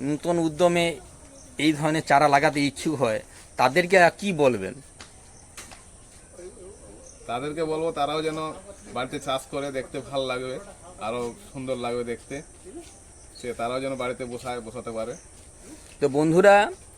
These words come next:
Speaker 1: আপনারা দেখলেন এই পদ্ম গাছের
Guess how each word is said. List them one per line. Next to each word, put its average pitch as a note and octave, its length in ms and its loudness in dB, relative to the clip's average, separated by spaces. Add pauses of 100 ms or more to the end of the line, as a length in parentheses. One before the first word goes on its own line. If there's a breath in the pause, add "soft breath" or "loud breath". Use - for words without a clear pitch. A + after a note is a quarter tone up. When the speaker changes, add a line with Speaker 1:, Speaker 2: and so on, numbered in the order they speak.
(240)
Speaker 1:
আপনারা D#3+ 300 6
দেখলেন F3+ 680 4 (340)
এই C#3+ 360 2 (680)
পদ্ম E3 300 4
গাছের E3+ 440 6